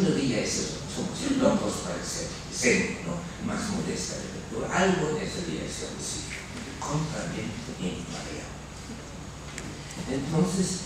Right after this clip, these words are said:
ahí Maldonado, imagínate esto, setenta años atrás,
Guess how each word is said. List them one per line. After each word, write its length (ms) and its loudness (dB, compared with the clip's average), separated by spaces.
ahí 300 2
Maldonado, 640 4
imagínate 760 4
esto, 340 2
setenta 500 2
años 220 -2
atrás, 640 -4